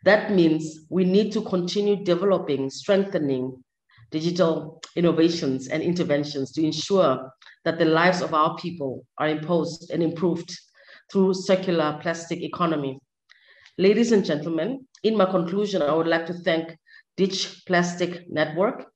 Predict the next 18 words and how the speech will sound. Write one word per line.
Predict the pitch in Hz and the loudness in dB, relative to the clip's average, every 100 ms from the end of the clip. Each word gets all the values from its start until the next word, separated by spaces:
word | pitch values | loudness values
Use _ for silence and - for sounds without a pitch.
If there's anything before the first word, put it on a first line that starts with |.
| _ | _
and | - | -4
its | 151 156 | -4 -4
partners | - 190 180 156 143 - - _ _ _ - | -2 0 0 -2 -4 -6 -18 _ _ _ -4
for | 160 | -2
the | 165 - | 0 0
active | 196 - 170 | -2 -6 -4
engagement | 156 156 175 180 160 143 139 - - | -2 2 2 0 -2 -4 -4 -10 -8
and | 151 | -8
collaboration | 156 165 156 156 147 151 165 165 | -2 0 0 0 -2 -2 -4 -6
with | 147 | -4
the | |
Namibian | 151 151 147 147 139 | 0 0 0 -2 -2
government | 151 165 180 165 - - _ _ _ _ - | -2 0 0 -2 -6 -14 _ _ _ _ -6
and | 151 | -2
other | 165 175 | 0 0
countries | 175 175 175 151 143 139 - | 0 0 0 -2 -6 -8 -6
represented | 151 151 143 156 156 151 | -2 -2 -2 0 -2 -4
here. | 156 117 | -6 -6